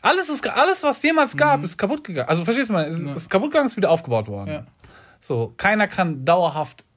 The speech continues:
Speaker 1: an der Macht bleiben, so ungefähr.
Speaker 2: Mhm.
Speaker 1: Und ich glaube,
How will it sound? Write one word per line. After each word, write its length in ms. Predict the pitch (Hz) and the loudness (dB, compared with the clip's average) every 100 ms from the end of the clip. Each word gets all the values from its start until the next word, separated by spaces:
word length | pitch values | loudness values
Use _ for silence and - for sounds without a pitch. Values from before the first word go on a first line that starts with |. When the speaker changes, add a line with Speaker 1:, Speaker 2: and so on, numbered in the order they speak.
| _ _ | _ _
Speaker 1:
an 160 | 143 139 | -2 0
der 100 | 135 | -2
Macht 300 | 139 - - | -4 -6 -12
bleiben, 340 | 104 98 101 | -12 -10 -12
so 60 | 98 | -12
ungefähr. 480 | 92 101 - 101 104 _ _ | -16 -16 -16 -16 -16 _ _
Speaker 2:
Mhm. 280 | 135 131 196 - _ _ _ - - - - _ - | -6 -4 -6 -10 _ _ _ -20 -20 -20 -20 _ -10
Speaker 1:
Und 140 | 143 | -10
ich 180 | 147 - | -10 0
glaube, 600 | 196 220 220 202 226 | 4 4 4 2 0